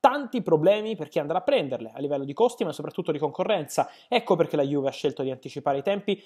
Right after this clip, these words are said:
ecco come nasce la manovra all'oscuro di tutti per poi arrivare alla proposta, all'accordo, alle strette di mano,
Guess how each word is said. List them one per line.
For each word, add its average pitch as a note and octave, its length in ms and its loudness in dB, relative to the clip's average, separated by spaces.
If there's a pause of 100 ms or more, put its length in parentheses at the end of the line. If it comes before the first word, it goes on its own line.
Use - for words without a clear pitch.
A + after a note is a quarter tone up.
(140)
ecco A3 480 2
come D3+ 200 0
nasce D#3+ 380 -2
la C#3 100 2
manovra C#3 560 2
all'oscuro D#3 720 2 (180)
di E3+ 160 2
tutti A#3+ 500 0
per - 160 -4
poi C3+ 300 0
arrivare B2+ 440 -2
alla B2+ 120 -4
proposta, - 520 -4
all'accordo, F#3 580 0
alle C#3+ 100 -2
strette F3+ 380 -4
di D3 80 -4
mano, E3+ 340 0